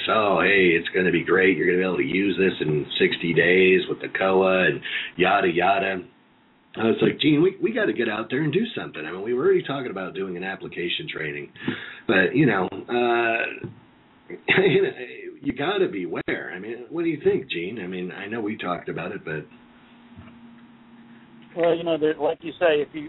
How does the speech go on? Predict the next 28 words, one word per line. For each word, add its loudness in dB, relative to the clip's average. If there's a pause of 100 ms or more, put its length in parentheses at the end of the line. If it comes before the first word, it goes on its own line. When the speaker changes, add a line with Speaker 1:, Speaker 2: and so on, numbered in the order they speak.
Speaker 2:
if -10
you -10
haven't 2
been -2
over 2
in -6
the -8
rock 2
pile 4
or 2
the -18
sandbox 4 (880)
buying -6 (1120)
a 2
Raven 2
or -4
a -10
Shadow 4
or 0
even -6
a -12
Predator 0
or -2
anything -10
else -4
like 0
that, 6 (100)
you, -18